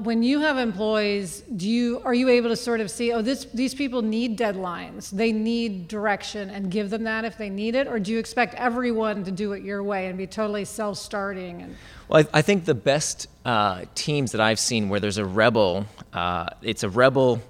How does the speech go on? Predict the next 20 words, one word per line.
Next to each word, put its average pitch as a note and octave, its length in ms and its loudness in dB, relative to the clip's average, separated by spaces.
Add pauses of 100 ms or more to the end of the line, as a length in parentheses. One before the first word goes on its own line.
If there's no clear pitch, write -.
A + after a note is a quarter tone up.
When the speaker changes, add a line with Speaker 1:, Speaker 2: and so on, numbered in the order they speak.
(260)
Speaker 2:
on B2 180 4
their A2 200 2
own A2 200 4
is F#2+ 100 -2
actually F#2+ 240 0
not F#2 160 0
that F#2 100 -2
effective E3 580 -2 (140)
because, G2+ 640 0
um, F2+ 400 -2 (640)
you A#2 80 0
know, A#2 40 4
we C#3 120 6
don't, D3 240 4
we C3 100 6
don't B2+ 180 4
like A#2 300 4
all G#2+ 160 6
the G#2 100 0
little G#2 460 2